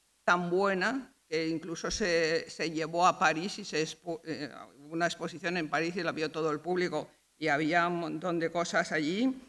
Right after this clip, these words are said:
como óleos, retratos, dibujos, cariculturas, incluso esculturas hechas con trocitos de jabón. Eh, y, y hicieron catálogos a mano,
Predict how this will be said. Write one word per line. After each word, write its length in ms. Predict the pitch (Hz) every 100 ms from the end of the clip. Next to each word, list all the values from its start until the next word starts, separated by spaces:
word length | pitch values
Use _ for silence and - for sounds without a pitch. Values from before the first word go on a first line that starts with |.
| _ _
como 460 | 151 156 165 160 -
óleos, 640 | 170 180 185 185 214 - -
retratos, 640 | 151 156 160 180 175 190 175
dibujos, 640 | 156 165 180 185 185 -
cariculturas, 920 | 165 160 147 165 156 196 190 208 208 - _ -
incluso 560 | 180 175 190 208 208 208
esculturas 760 | 240 - - 156 - 208 -
hechas 360 | 190 - 175 -
con 280 | - 160 147
trocitos 480 | 151 156 147 170 156
de 80 |
jabón. 400 | 160 127 131 143 - _ _ _ _ _ _ _ _ _
Eh, 460 | 160 156 165 160 -
y, 280 | 170 143 180
y 360 | 160 160 -
hicieron 300 | 160 156 147
catálogos 800 | 143 127 139 185 185 196 180 180
a 100 | 180
mano, 760 | 165 175 185 190 190 180 180 170